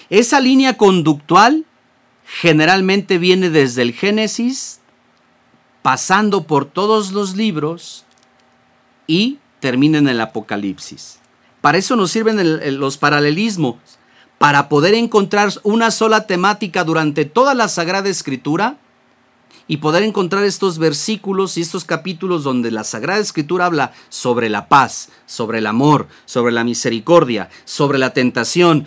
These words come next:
sobre el pecado, desde el Apocalipsis hasta el, perdón, desde el Génesis hasta el Apocalipsis.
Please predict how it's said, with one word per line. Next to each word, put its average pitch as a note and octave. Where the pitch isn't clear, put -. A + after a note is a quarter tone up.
sobre B2+
el A#2
pecado, E3+
desde B2
el A#2+
Apocalipsis D#3
hasta F3
el, D3+
perdón, C#3+
desde B2+
el B2+
Génesis A3+
hasta E3+
el C#3+
Apocalipsis. A2